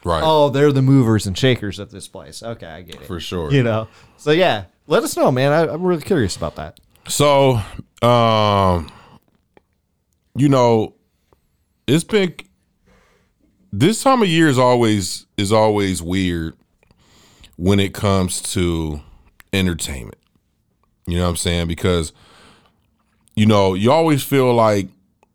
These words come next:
Speaker 1: beginning of the year, then there's that kinda like that little spring break, and then summertime is where the fire stuff comes out, right?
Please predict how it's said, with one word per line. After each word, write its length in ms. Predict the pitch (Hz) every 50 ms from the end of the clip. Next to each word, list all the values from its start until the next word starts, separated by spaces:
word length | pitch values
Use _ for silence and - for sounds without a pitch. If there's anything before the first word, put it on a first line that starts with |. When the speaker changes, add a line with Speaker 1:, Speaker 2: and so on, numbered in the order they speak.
| _ _ _ _ 113
Speaker 1:
beginning 460 | 104 110 101 92 90 117 127 143 139 135
of 60 | 131
the 60 | 123
year, 580 | 113 110 110 110 107 107 107 101 101 98 101 95 - - - - _ _ _ _ _ -
then 120 | - 90
there's 220 | 90 90 87 82 78
that 180 | 87 80 80
kinda 220 | - 120 123 120 113
like 160 | 110 110 107
that 120 | - 92
little 180 | 95 107 101 101
spring 520 | 98 - - - - 101 101 101 98 95 92
break, 360 | 90 90 90 90 85 85 - _ _ _ _ _ _ _ _ _ _ _ _ _ _ _ _ _
and 220 | 85 85 85 85
then 500 | 87 90 90 87 85 85 82 80 80 - - _ _ _
summertime 1120 | - - - - 107 101 101 95 92 90 - 98 87 87 85 80 80 78 78 76 78 - - _ _ _ _ _ _
is 180 | - 85 80 76
where 200 | 82 85 82 78
the 80 | 76 76
fire 420 | - - 85 80 80 78 76 73
stuff 320 | - - - 78 71 71
comes 280 | - - 71 67 69 71
out, 240 | 60 60 - - - _ _ _ _
right? 340 | 73 73 76 78 82 78 -